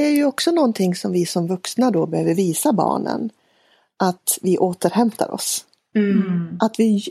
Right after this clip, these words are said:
Speaker 1: aktivt gör saker för att återhämta oss.
Speaker 2: Mm.
Speaker 1: Så att inte vi också ständigt är igång hela tiden.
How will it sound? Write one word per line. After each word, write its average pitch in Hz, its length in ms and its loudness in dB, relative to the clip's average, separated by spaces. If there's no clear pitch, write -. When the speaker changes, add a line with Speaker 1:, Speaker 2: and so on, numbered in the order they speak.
Speaker 1:
aktivt - 680 -2
gör 214 340 4
saker - 640 -6
för 185 440 2
att 160 160 -6
återhämta 170 640 -2
oss. - 320 -8
Speaker 2:
Mm. 190 220 0
Speaker 1:
Så 208 60 6
att 196 160 0
inte 190 220 -2
vi 208 300 0
också 220 420 -4
ständigt 180 640 -2
är 226 240 2
igång 220 400 0
hela - 340 -2
tiden. 202 520 -2